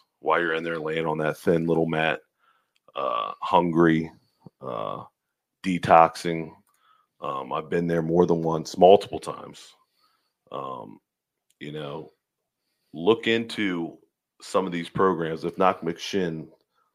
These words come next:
look into something like that. It's, I, I was just telling Justin the last time I got out before this, I wasn't out a day and I O D'd. Not a day. Um, it's too hard to do it by yourself,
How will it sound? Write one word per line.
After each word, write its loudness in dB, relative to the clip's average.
look 0
into 0
something -2
like -6
that. -6
It's, -12
I, -4
I -4
was -2
just -8
telling 0
Justin 0
the -6
last -6
time -4
I -4
got -2
out 0
before -2
this, -12
I 0
wasn't 4
out 4
a -2
day 2
and -4
I -6
O -6
D'd. -16
Not 4
a -2
day. -2
Um, -2
it's -6
too 10
hard 12
to -2
do 0
it -6
by -8
yourself, -10